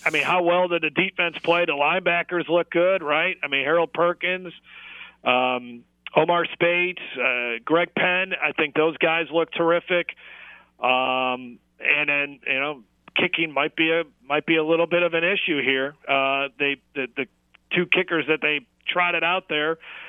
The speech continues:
uh, each of 'em, you know, missed, uh, fairly long, you know, makeable field goals, but they had some distance to 'em. So, uh, you know, Damian Ramos was the guy last year, but,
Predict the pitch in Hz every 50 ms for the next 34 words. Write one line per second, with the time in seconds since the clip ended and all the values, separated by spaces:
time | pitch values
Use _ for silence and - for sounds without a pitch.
0 | - - - _ 123 127 127 123 123 123 - - 175 175 - 170 165 156 156 156
1 | 156 160 156 _ - 156 147 147 147 147 156 170 160 - - - - 165 151 147
2 | 147 143 143 135 _ - _ - 185 180 175 165 160 156 151 156 156 160 165 175
3 | 202 185 160 151 _ _ _ _ _ 160 180 190 185 - 185 175 156 147 - 170
4 | 156 147 147 147 156 160 185 180 175 180 170 - _ _ - 151 143 165 170 -
5 | - 151 147 131 160 185 185 - 185 170 143 - - - 143 131 120 117 120 147
6 | 156 - - 160 147 143 139 139 - - - - - - - - - - - -
7 | 139 139 139 135 135 135 139 131 147 143 139 127 151 156 160 165 165 156 151 151
8 | 160 170 165 160 165 156 - 165 165 143 - 156 - 160 160 165 165 156 156 160
9 | 165 180 185 190 - - - 160 139 139 147 160 151 135 127 147 143 139 131